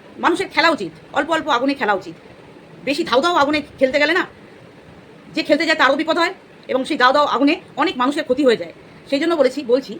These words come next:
যে বেশি দাও দাও আগুনে খেল-, না খেলে অল্প আগুনের মধ্যে দিয়েই কোনো জিনিস যাতে সলভ হয়ে যায়, সেটা করার বা করানোর চেষ্টা করার হোক, করার বা করানোর চেষ্টা করা হোক, যারা এইসব কাজের সাথে যুক্ত।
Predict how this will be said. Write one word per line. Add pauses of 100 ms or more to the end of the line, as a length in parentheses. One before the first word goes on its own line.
(240)
যে (480)
বেশি
দাও
দাও
আগুনে
খেল-,
না
খেলে (240)
অল্প
আগুনের
মধ্যে
দিয়েই (240)
কোনো
জিনিস (100)
যাতে
সলভ
হয়ে
যায়, (300)
সেটা (500)
করার
বা (680)
করানোর
চেষ্টা
করার (100)
হোক, (760)
করার
বা
করানোর
চেষ্টা
করা
হোক,
যারা
এইসব
কাজের
সাথে
যুক্ত।